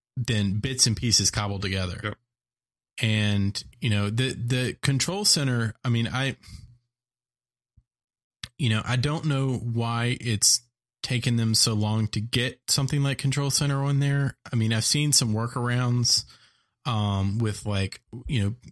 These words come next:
Speaker 1: apps that use U R L s-, schemes to, like, pull up different settings and things like that. And they usually end up getting kicked out of the App Store for violating some rule or something. I, I don't know why it's taken them so long, but it seems to me that now that they've done it, they've really done it right.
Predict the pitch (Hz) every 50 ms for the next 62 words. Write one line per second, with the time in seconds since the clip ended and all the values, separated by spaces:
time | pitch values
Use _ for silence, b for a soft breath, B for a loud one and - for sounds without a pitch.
0 | - _ - - 131 120 117 113 - - 123 95 120 113 110 117 117 113 110 110
1 | 110 104 104 107 107 104 - - - - - - - - - - 127 113 110 110
2 | 110 110 - - - 113 107 104 104 - - - 110 110 110 110 107 113 - 107
3 | 101 - 117 107 - - - - - 123 110 110 107 104 107 107 107 - 107 101
4 | - 113 107 107 110 110 104 98 - - 113 107 104 104 - - 117 110 104 104
5 | 101 B B B B B - - 120 120 120 123 131 123 120 127 117 110 110 110
6 | 107 107 - 113 107 101 - 113 107 - 113 101 104 104 101 101 98 98 101 101
7 | - - - - 104 104 101 - - 98 104 104 98 98 101 98 101 98 98 95
8 | - - 104 101 101 101 101 98 98 95 98 98 101 98 101 95 92 - - 101
9 | 101 107 - 110 110 123 B B B B B B B B B B B _ - 123
10 | 120 - 127 120 127 135 135 131 120 110 113 117 117 117 113 - - 117 113 113
11 | 113 110 104 - - 113 107 104 104 104 107 107 110 107 113 - - 107 - -
12 | - 117 113 - - - - 135 139 135 127 - - 120 120 120 120 113 113 107
13 | - 120 117 113 117 117 113 104 107 101 98 101 113 107 107 98 85 104 98 95
14 | 107 113 117 120 107 101 101 101 104 101 92 92 85 92 104 95 92 87 76 71
15 | -